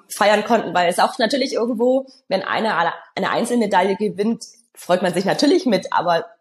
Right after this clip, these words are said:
dass man sich alle gemeinsam freut, dass man das zusammen erreicht hat, ist natürlich sensationell.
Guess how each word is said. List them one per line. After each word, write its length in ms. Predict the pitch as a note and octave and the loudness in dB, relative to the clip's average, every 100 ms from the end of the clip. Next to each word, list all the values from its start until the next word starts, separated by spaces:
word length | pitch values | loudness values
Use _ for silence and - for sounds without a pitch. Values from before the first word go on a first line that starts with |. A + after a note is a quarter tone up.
| _ - | _ -2
dass 120 | F3+ | 0
man 120 | F#3+ | 0
sich 240 | F#3+ F#3 - | -2 -8 0
alle 180 | F#3+ G3+ | 0 2
gemeinsam 420 | G3 G#3 C4 A3 | 2 2 0 -4
freut, 240 | - A3 | 0 0
dass 140 | G3 G3 | 0 -4
man 80 | F3+ | -10
das 80 | |
zusammen 280 | E3+ F3+ B3 | -6 -6 -4
erreicht 400 | F3+ F3 F#3+ - | -6 -6 -8 -10
hat, 140 | G3+ - | -12 -12
ist 160 | G3 | -8
natürlich 440 | E3 - F3+ F3 - | -6 -2 0 0 -2
sensationell. 800 | E3+ F3+ F3 D#3 F3 E3 F3 E3+ | 0 2 2 0 -2 0 2 2